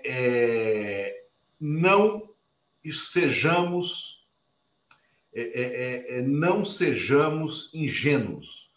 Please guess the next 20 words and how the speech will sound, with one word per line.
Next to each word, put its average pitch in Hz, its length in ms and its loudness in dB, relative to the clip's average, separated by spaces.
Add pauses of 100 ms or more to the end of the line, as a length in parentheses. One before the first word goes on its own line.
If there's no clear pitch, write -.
(300)
Nós 165 800 6
que 147 120 -4
vivemos 143 720 -4
tantas 156 440 -6
coisas, 139 720 -2 (320)
não 165 580 2 (180)
podemos 143 800 0
ser 143 440 -2
ingênuos 160 1000 -4 (380)
com 170 480 4 (560)
quem 165 380 0
cria 185 640 2
esse 156 380 0
ambiente 151 880 2
de 131 180 -8
que 139 540 0
está 160 300 2
tudo 175 440 -4
muito 151 320 0
ruim 185 560 -2